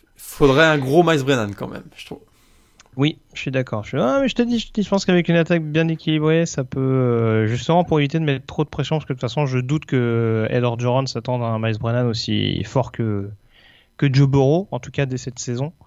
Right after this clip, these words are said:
Speaker 2: Je... Voilà. Donc, euh, c'est pour ça que vraiment l'attaque des L S U, ça va être un, un gros, gros point d'interrogation à l'orée de, à l'orée de cette campagne. On passe au numéro sept à présent et on prend la direction de l'Oklahoma pour parler, euh, des Sooners,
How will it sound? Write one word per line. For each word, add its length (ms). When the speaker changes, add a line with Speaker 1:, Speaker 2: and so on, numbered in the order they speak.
Speaker 2:
Je... 640
Voilà. 340
Donc, 240
euh, 60
c'est 160
pour 140
ça 140
que 500
vraiment 320
l'attaque 320
des 80
L 100
S 160
U, 140
ça 100
va 80
être 160
un, 220
un 160
gros, 240
gros 140
point 160
d'interrogation 580
à 20
l'orée 220
de, 260
à 60
l'orée 180
de 60
cette 100
campagne. 300
On 60
passe 220
au 40
numéro 280
sept 480
à 100
présent 640
et 100
on 600
prend 100
la 100
direction 440
de 100
l'Oklahoma 880
pour 160
parler, 560
euh, 140
des 180
Sooners, 680